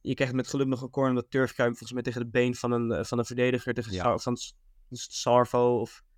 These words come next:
Speaker 1: ieder geval die rechtsback die er toen op het veld stond, eh, of het moet Germoni-, Germoni zijn geweest als ik hier kijk. Maar daar schoot hij hem tegenaan, de bal gaat achter. En de corner is gewoon helemaal kut.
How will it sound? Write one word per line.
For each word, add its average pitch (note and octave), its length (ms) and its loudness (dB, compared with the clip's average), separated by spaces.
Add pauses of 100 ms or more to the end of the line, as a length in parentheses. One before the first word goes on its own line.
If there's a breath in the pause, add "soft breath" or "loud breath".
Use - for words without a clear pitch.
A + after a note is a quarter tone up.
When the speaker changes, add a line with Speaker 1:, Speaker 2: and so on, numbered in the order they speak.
Speaker 1:
ieder C#3+ 180 2
geval C3+ 160 2
die B2+ 60 4
rechtsback C3+ 280 0
die B2+ 100 -4
er B2 80 -12
toen C#3+ 160 2
op C3 80 2
het B2 120 -4
veld C3 220 2
stond, A#2+ 320 0
eh, A2 280 2 (340)
of B2+ 100 2
het B2 80 2
moet B2+ 160 4
Germoni-, B2+ 500 2
Germoni B2 440 2
zijn A2+ 200 2
geweest A2+ 280 2
als A#2 100 -8
ik - 80 -16
hier A2 160 -4
kijk. A2 340 2 (720)
Maar B2 160 2
daar B2+ 120 2
schoot C3 240 2
hij B2+ 40 0
hem B2 80 0 (100)
tegenaan, B2 420 2
de B2 140 -4
bal A#2+ 140 4
gaat - 140 -8
achter. A2 460 -2 (500)
En A2+ 360 0
de - 140 -6
corner B2+ 440 2
is - 300 -6
gewoon A#2+ 240 0
helemaal B2+ 220 0
kut. - 340 -2